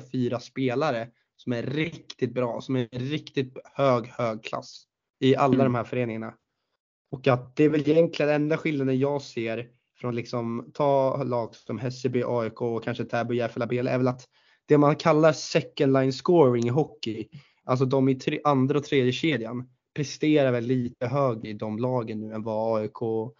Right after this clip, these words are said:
Speaker 1: Hässelby gör. Att det är lite väl mycket bara
Speaker 2: Mm.
Speaker 1: toppspelarna som presterar i de serierna. Och det hade nog räckt en vanlig jas-grupp. Då räcker det med
Speaker 2: Mm.
Speaker 1: att de tre,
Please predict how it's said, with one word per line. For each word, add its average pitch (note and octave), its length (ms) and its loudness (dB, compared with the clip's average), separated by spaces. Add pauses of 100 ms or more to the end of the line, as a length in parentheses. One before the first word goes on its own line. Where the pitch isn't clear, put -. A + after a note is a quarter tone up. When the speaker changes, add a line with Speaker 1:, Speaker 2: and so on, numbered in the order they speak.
(180)
Speaker 1:
Hässelby C3 380 2
gör. G#2+ 180 -2
Att G#2+ 160 -8
det C3+ 80 0
är C3 200 4
lite C3 260 0
väl C3+ 220 6
mycket A2+ 360 -4 (460)
bara A#2+ 240 2
Speaker 2:
Mm. C3 180 2
Speaker 1:
toppspelarna B2 440 -2
som G#2+ 180 -10
presterar A#2+ 440 -4
i A2 60 -2
de B2 280 -2
serierna. A2+ 280 -12 (120)
Och C3+ 100 0
det D#3+ 160 6
hade F#3 200 4
nog C#3+ 240 2
räckt F#3+ 260 -4
en B2 100 0
vanlig A#2 320 0
jas-grupp. - 760 -8 (380)
Då D#3 60 2
räcker E3+ 320 2
det C3+ 60 6
med B2 100 2
Speaker 2:
Mm. A#2 60 -2
Speaker 1:
att A#2+ 40 -12
de B2 100 -4
tre, B2+ 240 -2